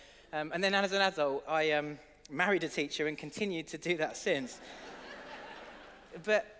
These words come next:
it's funny how, you know, this whole thing about listening and hearing, it's m-, about more than just, like, the mechanics of the sound waves, isn't it? It's about, it's, it's more than just the words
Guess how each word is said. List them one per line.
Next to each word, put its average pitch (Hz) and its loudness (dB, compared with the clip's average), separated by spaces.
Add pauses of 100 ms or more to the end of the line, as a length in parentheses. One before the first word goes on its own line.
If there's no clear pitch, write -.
(580)
it's 214 -2
funny 262 2
how, 190 0 (320)
you 208 -2
know, 165 0 (280)
this 247 -4
whole 247 0
thing 220 -4
about 175 0
listening 127 -4 (420)
and 147 -12
hearing, 131 -2 (1300)
it's 196 -4
m-, 208 -6 (140)
about 220 -2
more 202 0
than 160 -6
just, 165 -8
like, 151 -2
the 160 -8
mechanics 170 -6 (300)
of 151 -6
the 156 -10
sound 165 -2
waves, 113 -6
isn't 151 -8
it? 117 -8
It's 151 -12
about, 180 -2 (180)
it's, 180 -8
it's - -12
more 214 -2 (240)
than 180 -10
just - -8
the 175 -6
words 185 0